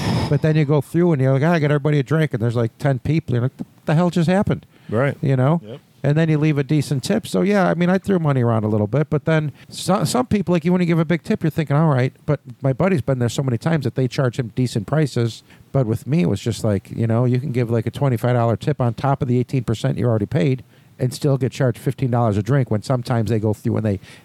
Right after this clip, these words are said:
Speaker 1: they reduce the price of the drinks for you. I wasn't, uh,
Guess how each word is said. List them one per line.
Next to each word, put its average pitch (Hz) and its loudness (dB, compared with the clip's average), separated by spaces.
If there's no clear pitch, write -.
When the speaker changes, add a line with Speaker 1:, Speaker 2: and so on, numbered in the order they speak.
Speaker 1:
they 120 2
reduce 110 0
the 117 -2
price - -4
of 87 -2
the 90 -2
drinks 87 -4
for 76 -2
you. 78 -2
I 123 2
wasn't, 117 0
uh, 95 2